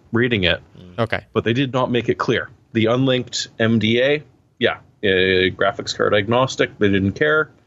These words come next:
Speaker 1: It can just provide multi-G P U. But if you wanna do the L D A, they started out sort of saying, "No, it's gonna be Windows ten only," and then, well, it's turned out with a bit of work,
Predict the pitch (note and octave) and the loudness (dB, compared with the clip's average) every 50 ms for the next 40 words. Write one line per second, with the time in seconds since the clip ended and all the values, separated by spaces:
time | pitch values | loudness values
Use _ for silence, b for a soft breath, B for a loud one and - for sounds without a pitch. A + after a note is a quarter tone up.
0 | _ _ _ _ _ _ - G2+ F#2+ - G#2 F#2 F#2+ F#2+ F#2 - G#2 F#2 F#2 F#2 | _ _ _ _ _ _ -6 -4 -2 -2 -2 -2 -2 -2 -2 0 0 0 2 0
1 | F#2+ F#2 G2 G2+ F#2+ - G#2 F#2+ G2 G2+ F#2 - - E2 - - - F2+ F2+ E2+ | 0 0 -2 -2 -2 -2 0 0 0 0 0 0 -2 -2 -2 -2 -4 -4 -4 -2
2 | - - G2+ G2 G2+ G#2 G#2+ G2+ G#2 G2+ G2 G2 A2 D3 F#3 G3 C#3+ B2 F#2+ F#2 | 0 0 0 2 2 2 2 2 2 2 2 2 2 2 0 0 0 0 0 2
3 | F2+ F2 F2 - - - _ _ _ _ _ _ _ _ _ _ _ _ _ _ | 2 0 0 -2 -8 -16 _ _ _ _ _ _ _ _ _ _ _ _ _ _
4 | _ _ _ _ _ _ _ _ - - - - - A#2 G#2 - - - C#3 D#3 | _ _ _ _ _ _ _ _ -20 -20 -8 -2 0 0 0 0 0 0 0 0
5 | E3 E3+ D3+ - - - D#3 C#3 C#3 - - C3+ A#2+ B2 B2 A#2+ A#2+ A2 A2 A2+ | 0 0 -2 -2 -2 0 0 0 0 0 0 0 2 2 2 2 2 2 2 2
6 | A#2 A#2 A#2 A#2 A2+ - A2 G#2+ A2 A2 A2 A2 A2 A2 A2 - - - A2 G2+ | 4 2 2 0 0 0 0 2 2 2 2 2 2 2 0 0 -2 0 0 2
7 | G#2+ A2 A#2+ A#2+ A#2+ A#2+ A#2+ A#2+ A#2 A2 G#2+ G#2 G#2 G#2 G#2 G#2 G#2 G#2 G2+ G2+ | 2 2 2 2 2 2 2 4 4 2 2 2 2 2 2 2 2 2 2 2
8 | G2+ G2+ G2 G2 G2 G2 G2 G2 G2 - - - G2+ G2+ G2 F#2+ F#2+ F#2+ F#2+ F#2+ | 2 0 0 0 2 2 2 0 0 -2 -4 -2 0 2 2 2 2 2 2 2
9 | F#2+ - - - _ _ _ _ _ _ _ _ _ _ _ _ _ _ _ _ | 0 -2 -6 -18 _ _ _ _ _ _ _ _ _ _ _ _ _ _ _ _
10 | _ _ - A#2+ G#2+ - G2 F#2 F2+ - C#3+ E3 G3 E3+ D3 C3+ B2+ C3 D3+ - | _ _ -2 -2 0 0 -2 -2 -2 0 0 0 0 0 0 0 0 0 0 -2
11 | - - - - | -6 -10 -10 -12